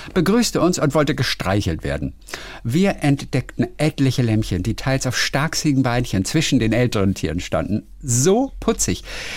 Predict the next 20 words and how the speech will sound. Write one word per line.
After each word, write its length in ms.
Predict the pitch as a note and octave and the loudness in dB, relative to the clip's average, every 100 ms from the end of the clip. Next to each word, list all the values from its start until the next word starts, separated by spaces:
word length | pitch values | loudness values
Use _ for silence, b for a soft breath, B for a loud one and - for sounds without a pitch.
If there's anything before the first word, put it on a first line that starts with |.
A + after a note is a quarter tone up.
| B - | B 0
Der 100 | A#2+ | 0
Schäfer 460 | - F3+ A3 F#3 | 2 2 2 2
selbst 400 | D#3 F3+ C#3 - | 4 2 0 -4
stand 320 | - C#3+ C3+ | 0 0 2
mitten 480 | B2 B2 D3+ E3 - | 4 6 6 4 0
in 160 | B2+ B2 | 2 2
der 80 | A2 | 4
Herde. 380 | B2+ G2 G#2 B B B - | 4 4 0 B B B -2
Als 180 | B2 | 0
er 80 | B2 | 2
uns 160 | G#2+ - | 2 2
sah, 240 | B2 D#3 | 0 0
kam 240 | - B2+ G#2 | 0 0 2
er 140 | G2 | 2
rüber 300 | G#2 C#3 F#3+ B B | 2 0 -2 B B
und 140 | C3+ C#3 | 0 2
wir 60 | |
plauderten 500 | C3+ F#3 G#3+ G3 - | 2 2 2 0 -2
ein 200 | - C#3 | -6 -6
wenig. 340 | C2+ C#2 - | -6 -8 -12